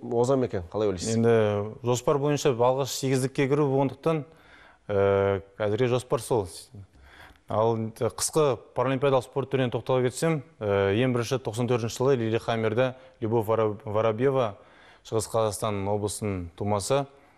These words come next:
Speaker 2: күміс медаль иеленген болатын. Содан қазір міне екі мың он сегізінші жылы, ә, алғашқы алтын медальді Қостанай облысының спортшысы Калядин Александр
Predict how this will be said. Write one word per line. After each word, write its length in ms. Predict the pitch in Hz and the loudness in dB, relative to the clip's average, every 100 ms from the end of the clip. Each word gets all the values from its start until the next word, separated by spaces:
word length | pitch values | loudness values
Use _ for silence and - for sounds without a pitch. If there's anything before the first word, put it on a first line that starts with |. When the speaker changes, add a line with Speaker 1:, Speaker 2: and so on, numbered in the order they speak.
| _ - | _ -4
Speaker 2:
күміс 260 | 117 113 | -2 -2
медаль 280 | 117 117 117 | 0 0 2
иеленген 340 | 120 123 127 127 | 0 0 0 2
болатын. 420 | 139 139 156 131 - | 2 0 -6 -6 -6
Содан 460 | 110 113 110 98 - - _ - _ - | -2 -2 -2 -6 -12 -20 _ -20 _ -8
қазір 360 | 101 101 95 92 | -2 0 0 -4
міне 280 | 95 98 98 | -4 -2 -2
екі 120 | 107 | 0
мың 100 | 104 | -2
он 80 | 98 | 0
сегізінші 380 | 107 101 98 - | 0 0 -2 0
жылы, 240 | 104 98 87 - - - _ _ - - - - | 0 0 -4 -14 -20 -20 _ _ -20 -20 -18 -6
ә, 540 | 90 90 90 87 85 | 0 0 2 -2 -2
алғашқы 560 | 98 98 104 - 120 95 90 | -2 0 -2 -2 -2 -2 -2
алтын 340 | 95 95 107 | -4 -2 0
медальді 320 | 101 101 95 90 - | 2 2 0 -4 -6
Қостанай 360 | 98 - 101 | -8 -4 -2
облысының 300 | 95 92 95 | -2 -4 -10
спортшысы 400 | - 98 - - | -6 -6 -4 -4
Калядин 400 | 107 104 101 95 | -2 2 2 2
Александр 560 | 98 92 - 107 117 | -2 -4 -2 0 -2